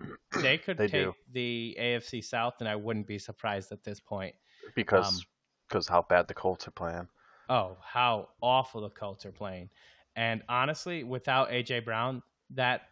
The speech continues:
Speaker 1: offense for the Titans is kinda predictable. It's not great. Um,
Speaker 2: Mm-hmm.
Speaker 1: and un-, unfortunately for Houston, you're still in rebuild. You've, you've got something in Davis Mills. You've got something,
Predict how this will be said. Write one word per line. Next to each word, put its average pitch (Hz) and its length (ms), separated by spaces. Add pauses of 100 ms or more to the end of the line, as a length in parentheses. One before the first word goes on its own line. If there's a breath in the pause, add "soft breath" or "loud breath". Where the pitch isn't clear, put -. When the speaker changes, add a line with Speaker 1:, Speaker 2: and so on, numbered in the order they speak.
(300)
Speaker 1:
offense 120 420
for - 80
the 110 80
Titans 117 320
is 98 120
kinda 117 260
predictable. 104 640 (120)
It's - 160
not 107 240
great. 101 300 (560)
Um, 101 440
Speaker 2:
Mm-hmm. 101 440 (140)
Speaker 1:
and 127 280
un-, 120 220
unfortunately 123 480
for 107 140
Houston, 113 440
you're 131 120
still 127 280
in 107 100
rebuild. 98 480 (320)
You've, 123 220
you've 139 260
got 254 220 (100)
something 196 460
in 127 120
Davis 123 380
Mills. 104 340
You've 120 160
got 269 240
something, - 440